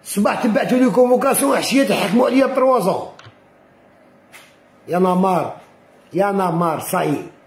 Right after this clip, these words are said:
سنا لا limit. وهذا اللايف راني دايره التالي، دوك نطفي تليفون، سيبريمي، كل شيء. السلام عليكم، الله نعيط لكم، إن شاء الله نعيط لكم من أوروبا.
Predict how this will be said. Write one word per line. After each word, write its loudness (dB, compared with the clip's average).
سنا 0
لا 2
limit. 0
وهذا -2
اللايف 2
راني 4
دايره 2
التالي، 0
دوك -2
نطفي -2
تليفون، 0
سيبريمي، 2
كل 0
شيء. 0
السلام 0
عليكم، 0
الله 0
نعيط 0
لكم، -4
إن -2
شاء -2
الله -4
نعيط -4
لكم -6
من -4
أوروبا. -4